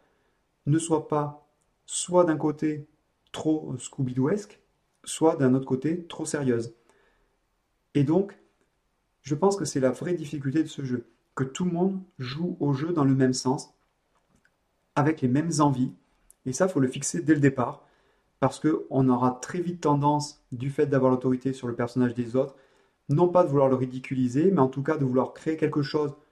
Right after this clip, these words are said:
de vraiment original, ou de vraiment renversant dans le sens étonnant, et surtout, ça peut avoir des conséquences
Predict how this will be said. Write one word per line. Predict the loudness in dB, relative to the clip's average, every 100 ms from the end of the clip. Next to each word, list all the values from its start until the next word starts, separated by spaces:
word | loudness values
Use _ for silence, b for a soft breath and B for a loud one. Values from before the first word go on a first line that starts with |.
| b -10
de | -10
vraiment | -4 0 4 4
original, | 2 2 2 2 0 -4 -8 _ _ -20 _
ou | -2
de | 2
vraiment | 2 2 2 2 2 -2 -10 _ -20 _ _
renversant | -12 0 2 4 2 -2 -2
dans | 0
le | -2 -4
sens | 0 -2 -2 b b b
étonnant, | -2 2 4 4 4 0 b b b b b b _ _ _ _ _ _ _ -2
et | -2
surtout, | 0 -2 -2
ça | 0 -2
peut | 0 2 4
avoir | 2 2 0 0 -2 -6
des | -14 -2 0 2 -2 -8 b b b
conséquences | -4 0 -2 0 -2 -2 -4 _